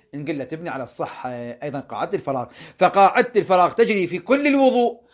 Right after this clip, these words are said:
وتجري في كل جزء من أجزاء الوضوء. فمن أكمل الوضوء وشك في صحة الوضوء من جهة عدم إتيانه بجزء من الأجزاء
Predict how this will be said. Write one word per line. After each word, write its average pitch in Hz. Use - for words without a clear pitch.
وتجري 262
في 214
كل 269
جزء 262
من 202
أجزاء 175
الوضوء. 135
فمن 202
أكمل 208
الوضوء 208
وشك 190
في 185
صحة 190
الوضوء 196
من 190
جهة 202
عدم 196
إتيانه 208
بجزء 202
من 202
الأجزاء 208